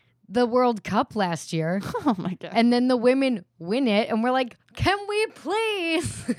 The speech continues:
Speaker 1: <laughs> have any kind of attention?" It's fucking
Speaker 2: And I don't think
Speaker 1: stupid.
Speaker 2: they're going to the White House. At least some of them are not going to the White
Speaker 1: Cool.
Speaker 2: House. I know a lot of teams are not going to the White House. They're not the first team saying they didn't go or not going. And there are other teams, like, in, like, college sports and, like, uh,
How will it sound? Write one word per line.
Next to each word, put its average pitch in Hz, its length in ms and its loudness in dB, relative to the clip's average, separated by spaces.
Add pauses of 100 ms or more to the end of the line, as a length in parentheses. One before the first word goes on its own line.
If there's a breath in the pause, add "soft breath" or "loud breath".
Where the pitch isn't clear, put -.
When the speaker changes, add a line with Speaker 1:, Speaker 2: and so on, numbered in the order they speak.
(120)
Speaker 1:
<laughs> - 240 -14
have 226 220 -2
any 381 320 0
kind 285 260 -4
of 254 100 -2
attention?" 202 440 -2
It's 175 160 -4
fucking - 240 -12
Speaker 2:
And 233 100 0
I 269 120 2
don't 359 180 0
think 359 160 -6
Speaker 1:
stupid. - 40 -10
Speaker 2:
they're 311 200 -2
going 277 320 -4
to 269 60 -4
the 254 80 -4
White 240 180 0
House. 165 240 -2
At - 80 -6
least 220 200 -4
some 214 140 0
of 196 120 2
them 175 140 0
are 165 80 0
not 156 180 -2
going 151 220 -6
to 151 40 -6
the 147 80 -2
White 143 160 -2
Speaker 1:
Cool. 175 140 2
Speaker 2:
House. 165 340 0
I 208 100 2
know 262 200 0
a - 20 0
lot 247 260 4
of 269 120 -2
teams 165 300 -8
are 156 60 -2
not 156 200 -2
going 156 160 -2
to 156 40 -2
the 151 60 -2
White 151 140 0
House. 156 180 -4
They're 196 120 2
not 208 180 2
the 196 80 -4
first 233 340 -2
team 196 180 -4
saying 175 300 0
they 170 100 -4
didn't 190 260 -2
go 233 180 -2
or 175 160 2
not 175 200 0
going. 285 300 -2 (300 loud breath)
And 196 120 -2
there 196 160 2
are - 80 -2
other 202 200 2
teams, 202 400 -4
like, 165 160 0
in, 165 80 -4
like, 147 160 -8
college 233 320 0
sports 208 420 -4
and, 170 140 -4
like, 160 260 -6 (440 loud breath)
uh, 127 420 -2